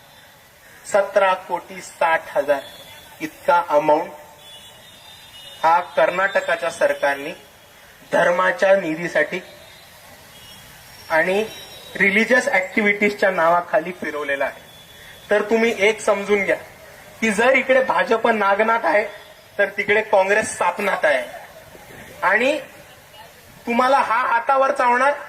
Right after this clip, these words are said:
तर तुम्हाला तो पायावर चावणार. साप दोन्ही पक्ष आहेत, आपल्याला गळ्यात आपल्या कोणताही साप नकोय, आपल्याला फक्त वंचितांची सत्ता हवी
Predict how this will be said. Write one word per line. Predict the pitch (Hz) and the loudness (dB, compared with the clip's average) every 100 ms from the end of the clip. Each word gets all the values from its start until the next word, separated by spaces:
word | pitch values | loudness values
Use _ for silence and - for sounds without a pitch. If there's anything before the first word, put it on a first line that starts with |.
| - - - | -18 -20 -2
तर | 208 | -2
तुम्हाला | 208 220 220 254 | 0 2 2 2
तो | 294 | 0
पायावर | 294 294 247 220 - | 2 2 4 2 2
चावणार. | 277 269 - - - - - - - - | 0 0 -2 -8 -14 -18 -20 -20 -20 -20
साप | - - 233 262 262 - - | -16 0 2 2 -2 -10 -4
दोन्ही | 208 214 214 226 233 | 2 2 2 0 0
पक्ष | - 190 - | 0 -2 0
आहेत, | 214 180 196 - - - - - - | 0 2 0 -4 -18 -20 -20 -18 -2
आपल्याला | - - 196 196 | 0 2 4 4
गळ्यात | 196 185 185 190 | 2 2 2 2
आपल्या | 220 220 170 | 0 0 0
कोणताही | 175 170 160 170 160 160 | 0 -2 -2 2 2 0
साप | - - 175 185 | -4 0 0 0
नकोय, | 170 - 180 - - - - - - - | 0 0 -4 -8 -20 -20 -20 -20 -20 -6
आपल्याला | 151 - 180 170 | -4 0 2 2
फक्त | - - - | 2 0 2
वंचितांची | - 147 147 - 170 170 - 196 | 2 2 0 -2 0 0 -2 -2
सत्ता | 175 - - | -2 0 2
हवी | 226 185 | 2 0